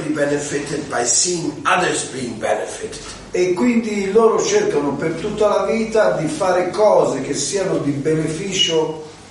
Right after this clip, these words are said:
Speaker 2: per gli altri e questa cosa ritengono che porti beneficio a loro stessi.
Speaker 1: So they are in the mode of, uh, dedication
Speaker 2: Loro sono nel sentimento di dedicarsi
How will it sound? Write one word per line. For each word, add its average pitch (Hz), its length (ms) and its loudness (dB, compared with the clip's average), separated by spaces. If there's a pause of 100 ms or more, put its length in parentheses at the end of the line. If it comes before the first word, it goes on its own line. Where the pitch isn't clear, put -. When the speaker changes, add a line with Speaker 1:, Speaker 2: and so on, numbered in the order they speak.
(140)
Speaker 2:
per 175 180 0
gli 180 120 2
altri 214 520 4
e 214 120 2
questa - 300 0
cosa 165 480 0 (160)
ritengono 165 560 -2
che 143 80 -2
porti 139 380 -6
beneficio 147 480 -6
a 120 80 -8
loro 110 120 -6
stessi. - 480 -14 (800)
Speaker 1:
So 131 240 -4 (220)
they 175 220 2
are 180 200 4
in 160 160 -2
the 156 100 2
mode 180 500 4
of, 139 360 2 (420)
uh, 104 320 2 (520)
dedication 156 960 0 (240)
Speaker 2:
Loro 220 280 4
sono 185 340 0
nel 170 400 0
sentimento 190 880 0
di 151 240 0
dedicarsi - 840 0